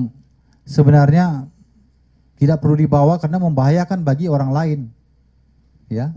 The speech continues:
apabila digunakan untuk hal-hal yang tidak benar. Ya, dan terbukti sudah ada anggota Polri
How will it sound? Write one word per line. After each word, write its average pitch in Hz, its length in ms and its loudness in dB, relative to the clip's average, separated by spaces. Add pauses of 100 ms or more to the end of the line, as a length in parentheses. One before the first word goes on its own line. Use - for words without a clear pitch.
apabila 131 480 -2
digunakan 139 640 -2
untuk 135 240 -2
hal-hal 131 320 0
yang 135 200 -2 (200)
tidak 131 240 -2
benar. 120 240 -2 (1120)
Ya, 107 160 -12
dan 139 160 -2
terbukti 135 480 -2
sudah 135 240 -2
ada 135 160 -2
anggota 135 400 -4
Polri 151 480 -4